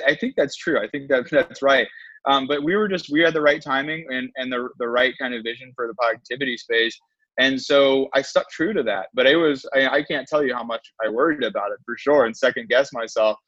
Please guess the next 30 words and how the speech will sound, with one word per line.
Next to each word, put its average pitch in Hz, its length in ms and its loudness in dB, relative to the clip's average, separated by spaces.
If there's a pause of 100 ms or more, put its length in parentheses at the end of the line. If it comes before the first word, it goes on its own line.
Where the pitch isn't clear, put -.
(280)
Um, 131 200 4
so 165 120 0
I 202 60 6
really 202 240 2
would 156 140 2
have 135 80 -4
told 135 160 0
myself, 127 320 -4
like, 117 100 -4 (160)
you 139 140 -8
know, 123 180 2
"Don't 143 220 0
second 139 240 2
guess 135 180 0
yourself, 120 400 -4
just 113 160 -12
keep 120 160 -6
going." 120 300 -2
And 110 100 -6
we 117 60 -6
probably 131 320 2
could 120 100 -8
have 110 160 -4 (340)
gone 120 160 2
even 110 200 -6
faster 113 420 -2
than 101 140 -12
what 98 100 -14
we 101 80 -12
did. 104 180 0